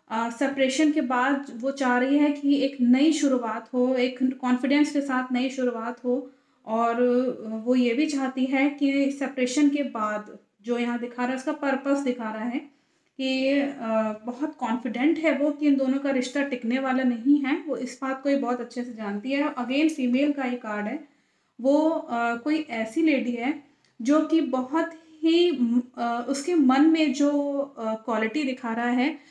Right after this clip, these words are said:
बहुत ही love, caring और affection, अ, मतलब खुद जो है वो बहुत ज़्यादा motherly care रखती है, बहुत ज़्यादा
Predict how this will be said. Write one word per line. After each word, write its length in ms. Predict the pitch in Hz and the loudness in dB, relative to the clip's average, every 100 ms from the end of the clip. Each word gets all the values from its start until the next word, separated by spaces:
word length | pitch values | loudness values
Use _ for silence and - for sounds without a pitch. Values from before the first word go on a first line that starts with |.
| _ _ - | _ _ 0
बहुत 260 | 285 311 | 2 2
ही 80 | 330 | 2
love, 280 | 254 254 294 - | 4 4 2 0
caring 340 | 277 254 269 285 | 0 4 4 4
और 200 | 254 233 | 2 0
affection, 760 | 277 277 - - - 330 330 - 254 | -2 -4 -4 -6 -2 2 2 2 -4
अ, 260 | 254 - _ 254 | -6 -8 _ -2
मतलब 420 | 254 294 - - _ | 2 0 -2 -14 _
खुद 240 | - 381 | -2 0
जो 180 | 320 294 | 2 2
है 140 | 285 311 | 4 2
वो 120 | 320 | 2
बहुत 360 | 262 254 294 | 0 2 2
ज़्यादा 240 | 294 269 294 | 2 0 2
motherly 460 | 247 233 269 285 | 4 4 4 4
care 460 | 311 - 262 254 240 | 2 0 2 2 2
रखती 340 | 220 208 - | -2 -6 -10
है, 160 | 208 208 | -8 -6
बहुत 300 | 254 294 294 | 0 2 2
ज़्यादा 460 | 285 254 285 285 | 2 2 2 0